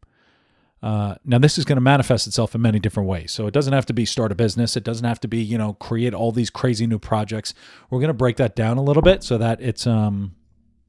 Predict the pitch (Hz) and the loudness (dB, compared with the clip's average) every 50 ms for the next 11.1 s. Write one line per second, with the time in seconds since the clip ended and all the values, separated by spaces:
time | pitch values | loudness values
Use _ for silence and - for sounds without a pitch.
0 | _ _ _ _ - - - 120 113 123 127 127 123 123 117 117 113 110 104 - | _ _ _ _ -10 -6 -2 0 2 2 4 4 4 4 4 4 4 2 0 -2
1 | 123 110 104 101 98 127 113 120 123 113 107 104 95 - - - 123 123 131 127 | -4 -6 -6 -6 -6 -6 -4 -4 -4 -2 -2 -4 -4 -4 -4 -2 -2 -2 -2 -2
2 | 156 165 202 220 - - - - - - - - - - _ _ - 143 143 139 | -2 0 0 -2 -2 -6 -14 -20 -20 -20 -20 -20 -20 -20 _ _ 2 2 2 4
3 | 135 143 131 123 123 - 156 190 214 220 208 196 180 - - 160 156 131 - 156 | 2 2 2 2 2 2 2 2 2 2 2 2 2 2 2 4 4 2 2 0
4 | 147 120 - 113 87 - - 113 110 123 160 196 220 233 190 143 127 117 110 117 | 0 0 0 -2 -4 -4 -6 -4 2 4 6 8 8 8 8 6 4 2 0 -2
5 | 131 - - - - - _ - 131 139 127 165 - - 143 127 139 131 127 117 | -4 -6 -8 -14 -20 -20 _ -4 0 0 0 0 2 2 4 4 6 4 4 4
6 | 120 127 120 120 - 123 - - - 165 - - 135 135 123 - - 113 - - | 2 2 2 0 -2 -6 -6 -4 -4 -4 -2 0 0 0 0 0 -2 -6 -6 -4
7 | 117 113 110 104 101 104 90 - - - - 110 107 - 139 135 110 113 104 104 | -4 -4 -2 -2 -4 -4 -6 -6 -10 -16 -20 -14 -6 -4 -4 -2 -2 -2 0 2
8 | 147 170 185 180 170 - - - 131 120 113 110 101 92 85 - - _ _ - | 2 4 4 2 0 -2 -4 -4 -4 -2 -2 -2 -4 -6 -10 -12 -18 _ _ -4
9 | 123 117 110 127 151 160 170 170 151 123 123 131 120 117 107 - 120 110 - 120 | -4 -2 2 4 6 6 6 4 4 2 0 0 0 0 -2 -2 -2 -4 -4 -6
10 | - - _ - _ _ _ - 120 101 117 107 - - - 123 110 78 92 92 | -10 -12 _ -20 _ _ _ -8 -6 -4 -4 -6 -6 -6 -6 -6 -6 -6 -8 -14
11 | - | -20